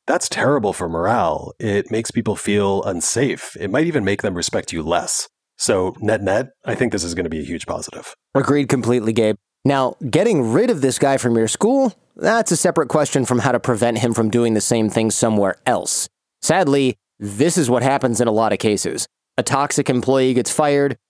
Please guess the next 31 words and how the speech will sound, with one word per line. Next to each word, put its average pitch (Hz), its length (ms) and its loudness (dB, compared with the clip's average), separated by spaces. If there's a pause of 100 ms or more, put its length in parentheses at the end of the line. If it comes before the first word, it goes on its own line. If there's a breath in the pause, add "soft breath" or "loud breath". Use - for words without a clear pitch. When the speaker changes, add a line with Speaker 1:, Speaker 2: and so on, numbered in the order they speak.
Speaker 2:
then 123 180 2
he 117 60 0
gets 113 160 0
hired 117 280 2
somewhere 104 340 2
else 135 260 0
because 110 340 0
they 117 140 2
don't 117 180 0
know 107 140 2
how 92 200 0
bad 127 280 0
they 123 140 2
are. 117 260 2 (280)
There's 131 140 2
a 123 60 0
term 160 260 2
for 104 100 -4
this. - 320 -8
It's 117 120 0
called 123 300 0
passing 151 640 0
the 120 100 2
trash. - 680 -2 (260)
It 110 100 0
happens 135 340 0
a 120 60 2
lot 113 200 2
with 104 160 -2
teachers 147 440 0
specifically. 117 800 0